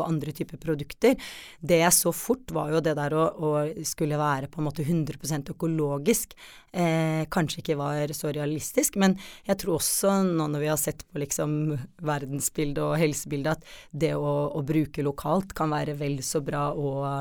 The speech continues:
miljøvennlig. Eh, så det har vi landet på mange liksom løsninger på, at i stedet for å gå hundre prosent økologisk, så har vi heller da rettet oss mot lokale produsenter og, og kunne bruke det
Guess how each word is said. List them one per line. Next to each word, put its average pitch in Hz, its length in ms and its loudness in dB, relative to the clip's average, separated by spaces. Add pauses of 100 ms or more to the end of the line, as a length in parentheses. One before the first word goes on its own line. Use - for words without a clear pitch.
miljøvennlig. 143 720 2 (560)
Eh, 175 300 2
så 170 160 2
det 160 160 4
har 185 180 8
vi 151 140 2
landet 151 400 2
på - 80 -4
mange 147 640 0
liksom 156 380 -4 (100)
løsninger 147 480 -2
på, 165 160 -4
at 156 160 -2
i 156 80 0
stedet 147 320 0
for 160 160 -4
å 156 80 0
gå 147 300 0
hundre 156 300 0
prosent 147 360 -6
økologisk, 151 560 -4
så 156 160 2
har - 480 -6
vi 160 80 4
heller 147 300 0
da 143 100 -2
rettet 147 320 -4
oss 143 240 -4
mot - 360 -8
lokale 143 440 -2
produsenter 147 800 -4
og, 147 320 -2
og 143 300 -2
kunne 147 180 -4
bruke 147 400 -6
det 147 80 -2